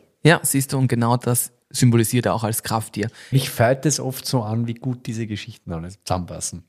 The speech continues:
Speaker 1: Und wie weit sie andere Dinge
Speaker 2: Wahnsinn.
Speaker 1: beeinflussen, so wie bei dem Film jetzt oder in der japanischen
Speaker 2: Crazy.
Speaker 1: Kultur oder wie in Deutschland, wo aus, aus dem Tor sein Ding dann plötzlich solche Ebereschen
Speaker 2: Ja, ist
Speaker 1: wiederum
Speaker 2: wirklich
Speaker 1: gemacht.
Speaker 2: crazy.
Speaker 1: Es ist interessant,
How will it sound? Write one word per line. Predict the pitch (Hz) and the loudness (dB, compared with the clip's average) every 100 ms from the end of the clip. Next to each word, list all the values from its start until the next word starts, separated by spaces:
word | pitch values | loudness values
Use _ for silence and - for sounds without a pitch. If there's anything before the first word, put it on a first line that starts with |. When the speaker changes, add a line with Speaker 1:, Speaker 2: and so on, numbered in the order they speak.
| _ - | _ 2
Speaker 1:
Und | 127 - | 4 4
wie | 127 120 - | 2 2 0
weit | 123 123 131 - | 2 2 2 0
sie | 131 117 - 98 | -2 -2 -4 -2
andere | 117 127 143 | 2 4 4
Dinge | 143 147 | 4 6
Speaker 2:
Wahnsinn. | 160 | 6
Speaker 1:
beeinflussen, | 113 123 147 139 120 135 117 - | 4 4 4 4 4 4 0 -2
so | - 135 | 4 6
wie | 131 | 8
bei | 117 | 6
dem | 117 120 | 2 0
Film | - 143 139 127 | 2 4 6 4
jetzt | 120 113 - | 4 2 0
oder | 117 | 0
in | 117 | 2
der | |
japanischen | 110 107 120 117 123 135 | 2 2 4 6 8 8
Speaker 2:
Crazy. | 139 143 139 - | 6 6 4 2
Speaker 1:
Kultur | 120 117 | 4 6
oder | 131 123 | 6 6
wie | 127 127 | 6 6
in | 127 | 6
Deutschland, | 107 113 - 123 117 | 6 2 2 2 4
wo | 113 | 4
aus, | 110 - - - | 4 2 0 0
aus | 110 113 | 2 2
dem | 123 120 | 2 0
Tor | 120 110 117 | 4 4 4
sein | 117 117 | 2 0
Ding | 117 120 | 0 -2
dann | 110 113 | -2 0
plötzlich | 113 123 | 0 0
solche | 117 113 113 113 | -2 2 2 4
Ebereschen | 139 120 113 120 - 127 123 120 | 4 6 6 4 2 2 2 4
Speaker 2:
Ja, | 120 | 6
ist | 135 | 6
Speaker 1:
wiederum | 127 123 120 | 6 4 4
Speaker 2:
wirklich | |
Speaker 1:
gemacht. | 117 - | 2 2
Speaker 2:
crazy. | 117 104 | 4 6
Speaker 1:
Es | 98 | 4
ist | |
interessant, | 117 131 123 110 127 | 4 4 4 2 2